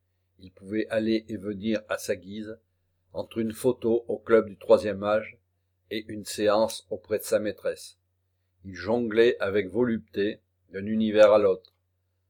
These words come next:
Ce train d'enfer convenait bien à sa personnalité. Sa femme en avait pris son parti depuis longtemps.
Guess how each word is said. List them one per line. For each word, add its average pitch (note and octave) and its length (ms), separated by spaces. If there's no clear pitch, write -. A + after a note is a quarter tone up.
Ce - 140
train B2 320
d'enfer A#2+ 600
convenait G#2+ 400
bien A2 320
à A2 80
sa - 160
personnalité. G2+ 840
Sa - 200
femme B2+ 400
en G2+ 120
avait G2+ 220
pris G#2+ 200
son G#2+ 180
parti A2 380
depuis G#2 280
longtemps. G#2 420